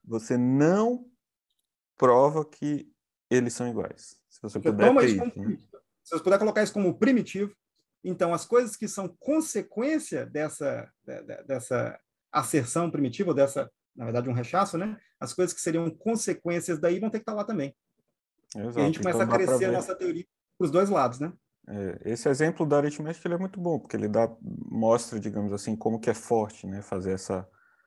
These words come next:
Speaker 1: essa, essa afirmação do rechaço, né? Você fala, ó,
Speaker 2: Mas
Speaker 1: tem os axiomas da, da, da aritmética e tem o anti-axioma aqui, que é dizer que não é consequência isso.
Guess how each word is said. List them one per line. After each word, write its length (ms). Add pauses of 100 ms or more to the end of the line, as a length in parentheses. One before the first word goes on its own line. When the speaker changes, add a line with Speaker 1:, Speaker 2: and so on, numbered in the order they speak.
(200)
Speaker 1:
essa, 500
essa 280
afirmação 580
do 80
rechaço, 640
né? 160
Você 100
fala, 220
ó, 160 (760)
Speaker 2:
Mas 100
Speaker 1:
tem 160
os 160
axiomas 760
da, 580 (580)
da, 380
da 120
aritmética 800
e 80
tem 240
o 220
anti-axioma 800
aqui, 240
que 100
é 60
dizer 300
que 260 (340)
não 320
é 60
consequência 840 (140)
isso. 340